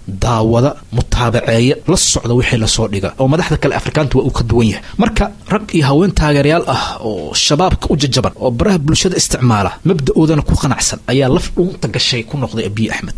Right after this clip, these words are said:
Sidee ugu noqdeen? Waxay ugu noqdeen barihiisii uu isticmaalayay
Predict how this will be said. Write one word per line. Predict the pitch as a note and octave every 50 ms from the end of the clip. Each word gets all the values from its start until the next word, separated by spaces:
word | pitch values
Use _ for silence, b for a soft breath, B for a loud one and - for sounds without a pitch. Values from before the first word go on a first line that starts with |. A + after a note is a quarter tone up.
| -
Sidee | - - - C#3 F#3
ugu | - - - -
noqdeen? | A#2+ A2+ - G2+ F#2 - - -
Waxay | - - A#3 F#3
ugu | F3+ F#3 C4
noqdeen | C4 F#3 C3 A#2 G2+ F2+ - - -
barihiisii | B2 A2+ - - B3 A3 F#3+ A3 G3 - - G3+ G#3+
uu | -
isticmaalayay | - - - - - D#3 F3 G3 G3 F#3+ F3+ D#3+